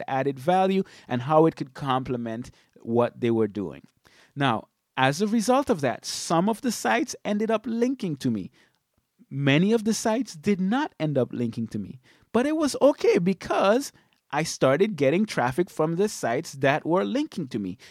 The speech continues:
Because those people saw that what I had was valuable, what I had was unique,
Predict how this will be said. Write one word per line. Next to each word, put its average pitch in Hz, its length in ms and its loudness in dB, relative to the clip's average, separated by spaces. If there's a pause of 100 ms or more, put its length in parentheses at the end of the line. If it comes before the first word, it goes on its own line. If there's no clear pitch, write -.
(160)
Because 214 480 -2
those 180 240 2
people 214 300 0
saw 208 380 4
that 139 200 2
what 120 240 4
I 180 80 0
had 165 240 2
was 190 200 2
valuable, 135 640 2 (280)
what 127 200 4
I 160 60 6
had 160 240 2
was 160 220 2
unique, 165 560 -2